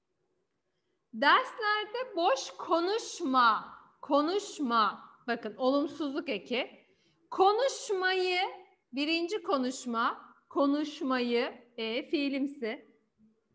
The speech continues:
Olumsuzluk değil. Bilmeyen konuşmasın. Konuş fiilinin olumsuzu oldu yine. Konuşmasın olumsuzluk ekidir. Bir daha söylüyorum.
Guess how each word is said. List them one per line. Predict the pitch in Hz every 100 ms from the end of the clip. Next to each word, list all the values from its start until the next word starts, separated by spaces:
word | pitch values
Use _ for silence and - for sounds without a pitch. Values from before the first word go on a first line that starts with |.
| _ _ _ _
Olumsuzluk | 233 226 226 240 240 269 294
değil. | 262 254 - _ _ -
Bilmeyen | 247 403 587 453 320 294 294 359 - - _ _ -
konuşmasın. | 349 381 415 554 - - 381 294 269 - - 262 254 311 508 - _ -
Konuş | 330 370 453
fiilinin | - 392 359 370 480
olumsuzu | 480 262 233 240 233 196
oldu | 208 208 196
yine. | 214 208 254 - - _ -
Konuşmasın | 453 359 392 320 247 233 - 480 -
olumsuzluk | - 240 240 202 175 -
ekidir. | - _ _ - _ _ _ _ _ _ _ _ _ _ _ -
Bir | 392
daha | 370 277
söylüyorum. | - 226 208 202 208 240